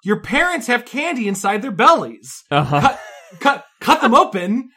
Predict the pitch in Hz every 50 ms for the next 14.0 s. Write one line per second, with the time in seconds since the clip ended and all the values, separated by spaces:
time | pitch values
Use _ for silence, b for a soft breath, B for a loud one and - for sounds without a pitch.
0 | b b b 214 226 220 165 247 330 285 233 208 208 196 208 226 226 277 240 -
1 | - 330 370 403 359 320 233 196 170 160 - 175 131 107 90 85 - _ b b
2 | 131 196 202 202 190 - - _ b b b b b b _ _ _ _ _ _
3 | _ _ _ _ - 202 202 214 220 214 208 202 202 175 156 196 190 202 220 180
4 | 175 170 170 170 165 175 170 165 - 165 156 156 151 156 165 180 185 190 190 190
5 | 202 196 - _ _ _ - 160 156 156 151 156 160 - - 165 160 160 165 165
6 | 170 160 160 170 180 170 - - - 156 160 156 156 151 147 165 185 170 151 143
7 | 131 127 127 127 127 139 - _ 151 147 147 151 151 151 156 160 160 165 165 165
8 | - 165 143 143 143 156 151 139 135 135 135 - 143 139 143 170 170 180 190 196
9 | 196 196 b b b b b b 165 147 131 165 165 208 226 220 190 170 156 147
10 | 143 139 127 123 - - _ _ _ _ _ _ _ _ - - 147 135 147 160
11 | 151 131 - 123 107 104 101 - 123 123 127 135 139 160 170 165 - 160 139 147
12 | 143 151 147 156 170 185 185 160 151 - 147 117 139 135 135 123 117 110 104 -
13 | - 110 101 104 113 117 113 117 110 - - 104 95 98 101 87 - _ _